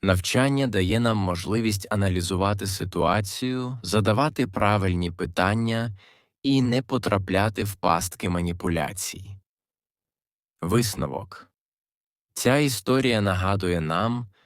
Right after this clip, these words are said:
що справжня сила полягає у чесності, сміливості та бажанні бачити правду. Казка також допомагає у вивченні англійської мови,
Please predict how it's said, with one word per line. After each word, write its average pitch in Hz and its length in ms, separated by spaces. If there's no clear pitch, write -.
що - 260
справжня 107 720
сила 131 540
полягає 101 720
у 101 200
чесності, 104 920
сміливості 104 1000
та 101 160
бажанні 107 680
бачити 98 640
правду. 85 680
Казка 127 440
також 123 540
допомагає 95 760
у 90 100
вивченні 98 580
англійської 90 760
мови, 87 520